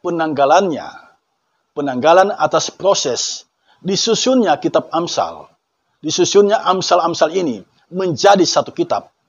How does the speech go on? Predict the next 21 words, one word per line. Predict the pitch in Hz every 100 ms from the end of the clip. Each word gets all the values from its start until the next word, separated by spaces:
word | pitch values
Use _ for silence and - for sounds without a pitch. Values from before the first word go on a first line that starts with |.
| _ _ 127
dapat | 160 165 -
kita | 143
pastikan, | 123 120 - 135 101 85 80 85 _ - -
yaitu | 151 170 196
sejak | 175 151 147 -
tahun | 143 143 143
tujuh | - 135 110 117
ratus | 156 175 185 180 - _ _ _ _
lima | 156 208 208
belas | 143 104 - - _ _ _
sebelum | - 151 127 110
Masehi | - 156 165 170 - _ _ -
sampai | - 143 135 113
tahun | 151 156 160 160 160
enam | 139 131 123
ratus | 151 151 160 151 - _ _ _
delapan | - 117 143 170 185 175 165
puluh | 160 151
enam | 151 147 151
sebelum | - 147 147 139
Masehi | 135 135 120 113 110